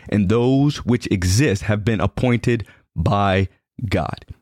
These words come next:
Now, even if you disagree with the laws of the land, even if you disagree with the laws that are being implemented and enforced in the area where your governing authorities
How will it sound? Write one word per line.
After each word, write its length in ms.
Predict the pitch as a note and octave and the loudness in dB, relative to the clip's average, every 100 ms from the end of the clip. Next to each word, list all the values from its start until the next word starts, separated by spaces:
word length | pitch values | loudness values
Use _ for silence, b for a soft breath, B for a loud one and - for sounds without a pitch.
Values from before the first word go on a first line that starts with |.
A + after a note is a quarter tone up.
| _ | _
Now, 160 | B2 A#2 | -2 -2
even 360 | - C#3 G3+ G#3+ | 0 2 2 0
if 160 | C#3+ C#3 | -2 0
you 120 | D#3 | 0
disagree 720 | G#2+ D#3 D3+ A2 A#2 D3 C3+ | 0 -2 -2 -2 0 2 0
with 160 | F#2+ G#2+ | 0 -2
the 80 | G2+ | 0
laws 560 | G2 A2+ B2+ C3 C3 | 2 2 0 0 0
of 120 | A#2+ | 0
the 60 | A#2 | -2
land, 300 | B2 B2 G2 | 0 0 2
even 240 | C#3 F3 | 2 2
if 140 | F#3 - | 0 0
you 100 | C#3+ | -2
disagree 640 | A2+ D3+ C3 G2 A#2+ D3+ | 0 -2 -2 -2 0 2
with 220 | A#2+ A#2 - B B | 2 0 -4 B B
the 160 | A#2 | 0
laws 420 | G#2 A2 A#2+ C#3 B2 | 2 2 2 0 0
that 160 | A#2 | 0
are 140 | A2 G2 B | 0 -4 B
being 200 | A2+ B2+ A#2 | -4 -2 -2
implemented 640 | A2 D3+ C3 A#2+ G2+ G2 F#2+ | -2 0 2 2 0 -2 -2
and 120 | A2 | 0
enforced 760 | A2 G2+ - - D#3+ G#2 G2+ - - - | 0 0 -4 -2 0 0 -2 -4 -8 -2
in 420 | C3 C#3+ D#3 E3 - B B | 0 2 2 0 -2 B B
the 360 | A2 B2+ A#2+ - _ - | 0 2 2 0 _ -2
area 420 | B2 D3+ C#3+ C#3 | 0 2 2 2
where 400 | B2+ G#2 A#2 C3 | 0 0 2 2
your 280 | A#2+ A#2 B2 | 2 2 0
governing 500 | A2 B2+ C3 C3 B2+ - | 0 0 2 2 2 -2
authorities 680 | - B2+ A#2+ B2 A#2+ A#2 | -4 -2 0 2 2 0